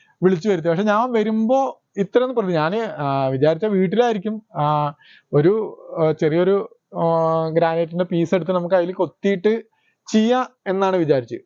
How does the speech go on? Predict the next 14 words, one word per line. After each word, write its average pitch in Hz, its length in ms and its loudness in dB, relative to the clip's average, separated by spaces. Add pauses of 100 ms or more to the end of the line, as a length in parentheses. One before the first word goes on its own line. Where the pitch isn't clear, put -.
(120)
പക്ഷെ 131 240 -2
ഇവിടെ 170 340 2
വന്ന് 175 420 -4
നോക്കിയപ്പോഴാണ്, 156 640 -2
മക്കളെ, 131 680 -2 (300)
ഇത് 160 160 4
വേറെ 196 320 2
ലെവല് 180 400 0
സാധനമാണ്, 160 460 -2
ഇങ്ങനെ 160 400 0
ഇരിക്കണമെന്നൊന്നും 226 600 0
കണക്കാക്കണ്ട. 165 500 -2 (360)
ഏ, 208 160 0 (340)
ഇത് 247 320 2